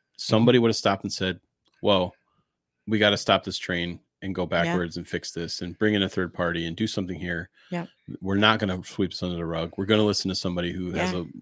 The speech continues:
Speaker 1: legit allegation. Like, um, and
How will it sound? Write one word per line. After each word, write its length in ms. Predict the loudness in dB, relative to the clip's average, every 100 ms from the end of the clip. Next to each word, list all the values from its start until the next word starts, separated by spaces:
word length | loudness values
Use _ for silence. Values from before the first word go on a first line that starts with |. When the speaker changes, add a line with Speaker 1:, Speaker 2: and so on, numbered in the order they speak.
| _
Speaker 1:
legit 360 | -8 -6 -4 -4
allegation. 560 | -4 -6 -6 -8 -10 -10
Like, 240 | -10 -12 _ -20 _ _ _ _ _ _ _ _ _ 2
um, 200 | 2 2 6
and 380 | 8 8 4